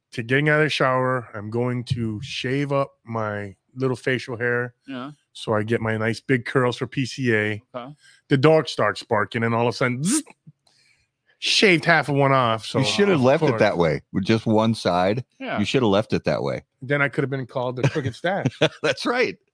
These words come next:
Speaker 3: That's right.
Speaker 2: <laughs> There you go.
Speaker 3: Oh, man. Um, all right.
Speaker 1: So
Speaker 3: So,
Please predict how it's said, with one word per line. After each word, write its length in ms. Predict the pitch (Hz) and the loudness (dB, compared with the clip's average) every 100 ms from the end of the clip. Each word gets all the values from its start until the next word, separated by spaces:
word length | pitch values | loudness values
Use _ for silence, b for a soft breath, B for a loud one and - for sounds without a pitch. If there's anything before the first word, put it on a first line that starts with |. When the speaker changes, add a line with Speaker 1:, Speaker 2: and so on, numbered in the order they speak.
| 165 - | -10 -6
Speaker 3:
That's 320 | 180 151 208 226 | -2 0 0 0
right. 260 | 220 190 | 0 2
Speaker 2:
<laughs> 180 | 190 165 | 0 -2
There 140 | 175 | -6
you 80 | 160 | -4
go. 460 | 175 165 190 139 - 170 - 165 - - 156 _ - _ - - _ _ b b b 117 | -4 -4 -4 -2 -2 -4 -6 -8 -8 -10 -12 _ -14 _ -20 -20 _ _ b b b -12
Speaker 3:
Oh, 600 | 113 113 110 101 95 90 | -8 -4 -2 0 0 -2
man. 460 | 87 90 87 82 85 | 0 -2 -2 -6 -2
Um, 560 | 107 123 123 117 117 - _ _ - | 2 4 4 0 -2 -10 _ _ 0
all 80 | 120 | 2
right. 100 | 117 | 4
Speaker 1:
So 60 | 160 | 2
Speaker 3:
So, 480 | - 120 110 - | 2 2 2 -2